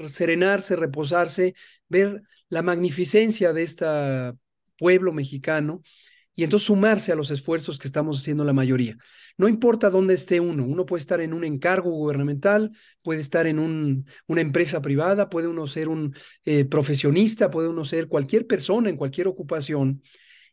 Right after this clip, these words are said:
y puede contribuir al bienestar social. Lo importante es ver por el otro. Yo lo que le diría a, a estas personas que viven enojadas, que viven en frustración, bueno, primero es que tengan cuidado, porque no es sano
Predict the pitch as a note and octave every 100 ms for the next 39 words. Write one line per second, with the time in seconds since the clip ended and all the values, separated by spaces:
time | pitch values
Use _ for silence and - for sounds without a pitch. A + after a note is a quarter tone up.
0 | _ - C#3+ F#3 C4+ C#4 F3+ D#3+ C#3+ C3+
1 | D3 E3 F#3+ - C#3+ C3+ C#3 C3+ D#3 C#3
2 | C3+ A#2+ A#2 A2+ _ - E3 D3+ E3+ G3
3 | G#3 G3 D3+ G3 G3+ F#3 D#3 C#3+ B2 -
4 | - _ _ _ _ _ G3+ A3 A3 F3+
5 | D#3+ F#3+ G#3+ G3+ - D3 C#3+ C3+ C3+ D3
6 | C#3 E3+ D3+ C#3 C#3 E3 F#3+ F#3 C#3 C#3
7 | D3 D#3+ D3+ C3+ C#3 D#3+ F3+ D#3+ - C3+
8 | D3 D#3+ D3 D3 C#3 D#3 C#3+ D3 C#3 C#3
9 | - _ G#3 F#3+ D#3+ G3+ B3+ - D3 F#3+
10 | G3 F#3 D3+ G#3+ F#3+ C#3+ C#3 D#3+ D#3 G3+
11 | - F#3+ F#3 F#3